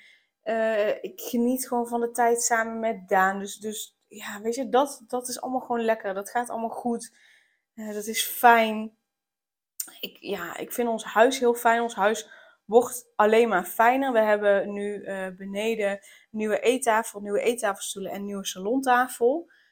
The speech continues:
En, eh, eh, die hebben we echt de afgelopen maand <laughs> allemaal, eh, ehm, binnengekregen. Eh, daarvoor hadden we al een nieuwe bank gekocht en binnengekregen. Daarvoor hadden we ook al een nieuwe,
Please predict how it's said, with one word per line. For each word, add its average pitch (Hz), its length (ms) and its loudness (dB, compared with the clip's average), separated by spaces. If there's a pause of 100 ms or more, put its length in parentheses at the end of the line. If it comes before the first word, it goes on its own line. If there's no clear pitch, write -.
(160)
En, 202 560 -2
eh, 190 600 -10
eh, 165 120 -10
die 202 260 -10
hebben 190 200 -4
we 170 60 -2
echt - 400 -12 (200)
de 208 120 -2
afgelopen 180 520 -4
maand 269 580 6
<laughs> - 200 -12
allemaal, 233 600 4 (480)
eh, 214 480 2
ehm, 208 480 -4 (320)
binnengekregen. 220 1000 0 (340)
Eh, 220 120 -4
daarvoor 214 360 2
hadden 202 180 0
we 196 60 0
al 196 140 0
een 202 80 -6
nieuwe 214 220 -4
bank 262 360 8
gekocht 233 420 -2
en 214 120 -8
binnengekregen. 202 840 -8
Daarvoor 202 640 -2
hadden 196 220 -6
we 190 60 -2
ook 202 120 -4
al 196 180 -8
een 196 100 -12
nieuwe, 190 420 -12